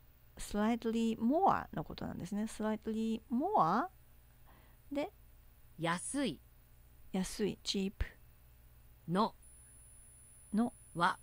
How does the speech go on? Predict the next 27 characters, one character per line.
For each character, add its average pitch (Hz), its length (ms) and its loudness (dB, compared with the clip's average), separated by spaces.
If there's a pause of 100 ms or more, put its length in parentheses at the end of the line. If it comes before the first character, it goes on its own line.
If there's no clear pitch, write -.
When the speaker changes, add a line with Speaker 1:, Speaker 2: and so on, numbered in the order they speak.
(180)
Speaker 1:
の 254 240 6
は - 200 2 (100)
is、 - 200 -8 (480)
え 160 360 -2 (480)
ー、 190 60 0
one 185 280 2 (520)
ね。 247 180 -2 (320)
も 262 120 0
う - 20 -4
ち - 120 -6
ょ - 20 -20
っ - 20 -20
と - 80 -4
安 180 360 -2
い 175 100 0
の 208 280 2
は、 349 240 -2 (760)
subject - 680 -4 (280)
は。 - 180 -4 (1120)
え 202 260 6
ー、 - 20 4
more、 311 480 4 (720)
more 277 680 4
slightly 254 840 0 (420)
cheap 294 380 2 (460)
one 202 320 4 (760)
subject。 - 720 -8